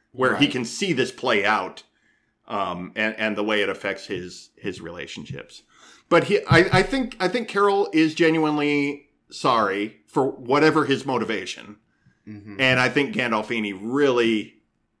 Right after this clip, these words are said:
Speaker 1: really plays it super well. And I think, um, let me find her name. Uh, she's from Six Feet Under.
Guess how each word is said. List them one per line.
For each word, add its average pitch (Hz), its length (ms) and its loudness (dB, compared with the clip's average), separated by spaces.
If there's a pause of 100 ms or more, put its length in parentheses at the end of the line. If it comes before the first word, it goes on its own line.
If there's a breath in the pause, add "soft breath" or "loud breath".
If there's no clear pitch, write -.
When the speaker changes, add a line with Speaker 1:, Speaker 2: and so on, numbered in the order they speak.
(100)
Speaker 1:
really 131 300 2
plays 110 360 -2
it 95 180 -8 (480)
super 131 420 0
well. 101 360 0
And 147 140 -2
I 165 80 -2
think, 185 460 -6
um, 135 580 2 (600 loud breath)
let 127 100 -12
me 131 80 -8
find 113 320 -8
her 113 120 -8
name. 95 460 -10 (180)
Uh, 101 160 -6
she's - 220 -10
from 135 300 -4
Six - 360 -8
Feet 131 260 -2
Under. 104 560 -2